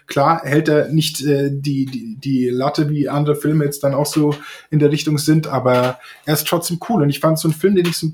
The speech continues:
selber so ein bisschen überschaut hab oder irgendwie nie draufgestoßen worden wäre,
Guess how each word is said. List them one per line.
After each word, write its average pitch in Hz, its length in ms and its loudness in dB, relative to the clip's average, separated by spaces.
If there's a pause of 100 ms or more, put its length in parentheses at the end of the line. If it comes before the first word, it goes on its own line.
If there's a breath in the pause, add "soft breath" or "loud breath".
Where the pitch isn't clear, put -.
selber 170 320 -2
so 165 100 0
ein 156 60 -4
bisschen 170 560 -4 (400)
überschaut 151 640 -2
hab 156 200 0
oder 147 160 -2
irgendwie 143 180 0
nie 165 140 0
draufgestoßen 131 800 -6
worden 113 320 -4
wäre, 135 420 -2